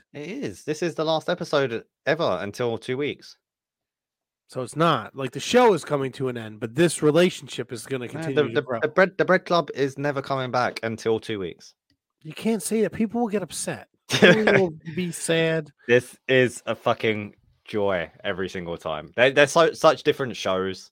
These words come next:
Speaker 1: like, as well. Um, obviously talking lots of the same stuff, but it's such a joy with Matt, and it's so different with the other guys. I'm much more of a host for the others. I play,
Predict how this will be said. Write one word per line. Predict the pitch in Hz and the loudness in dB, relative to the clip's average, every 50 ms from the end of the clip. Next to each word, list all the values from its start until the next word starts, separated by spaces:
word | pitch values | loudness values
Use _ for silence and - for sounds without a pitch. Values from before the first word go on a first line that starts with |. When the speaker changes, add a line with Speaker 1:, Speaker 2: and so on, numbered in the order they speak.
| _ _ _ _ _ _ _ _ _ - | _ _ _ _ _ _ _ _ _ -8
Speaker 1:
like, | 95 95 92 87 87 - - _ _ _ _ _ _ _ - | -4 -2 -2 -2 -4 -6 -12 _ _ _ _ _ _ _ -6
as | 110 98 80 | -6 -4 -2
well. | 95 92 92 92 90 - _ _ _ _ _ _ _ - | -2 -2 -2 -2 -4 -8 _ _ _ _ _ _ _ -4
Um, | 92 87 87 85 85 - _ _ | -2 -2 -2 -4 -8 -12 _ _
obviously | - 101 92 101 92 - 107 101 95 90 | -8 -6 -6 -6 -6 -4 -4 -4 -4 -4
talking | - - 110 104 95 110 98 | -6 -4 -4 -4 -4 -4 -4
lots | 98 98 87 - | -4 -4 -4 -6
of | |
the | 98 92 | -8 -6
same | - 92 90 82 | -4 -6 -6 -6
stuff, | - - 82 82 - _ _ _ _ _ _ _ _ _ _ _ | -6 -8 -8 -8 -8 _ _ _ _ _ _ _ _ _ _ _
but | - 92 87 80 - - _ _ _ _ _ _ - _ _ _ _ _ _ | -8 -6 -6 -6 -8 -14 _ _ _ _ _ _ -20 _ _ _ _ _ _
it's | - 95 92 85 - - - - - - - - - - - - - _ _ _ _ _ | -6 -6 -6 -6 -8 -14 -20 -18 -18 -18 -20 -20 -20 -20 -20 -20 -20 _ _ _ _ _
such | - - 104 92 - | -8 -6 -6 -6 -6
a | 101 92 | -6 -8
joy | - 101 92 90 90 87 82 - _ _ _ | -8 -6 -4 -4 -4 -4 -6 -8 _ _ _
with | - 98 90 - _ - | -8 -8 -8 -8 _ -14
Matt, | 92 82 76 78 78 - _ _ _ - | -12 -10 -8 -10 -10 -12 _ _ _ -8
and | 87 85 82 | -6 -6 -6
it's | 82 - - | -10 -14 -8
so | - 95 90 87 | -4 -4 -4 -4
different | 82 90 - 92 85 85 | -4 -8 -8 -8 -10 -10
with | 82 - | -10 -12
the | 82 | -12
other | 76 76 73 | -12 -12 -12
guys. | 76 78 76 76 78 76 - | -12 -10 -8 -8 -8 -4 0
I'm | 107 120 123 | 0 2 2
much | 131 135 123 - | 2 2 2 2
more | 143 147 151 147 | 2 2 2 4
of | 120 | 2
a | 120 | 0
host | 98 - 107 104 98 - - _ - | 0 0 -2 -2 -4 -6 -12 _ -10
for | 110 | -8
the | 92 92 | -4 -4
others. | 90 82 85 82 78 | -4 -4 -6 -6 -4
I | 92 92 | -2 -4
play, | 92 - 107 101 98 98 92 92 | -2 -2 -2 -2 -2 -2 -6 -8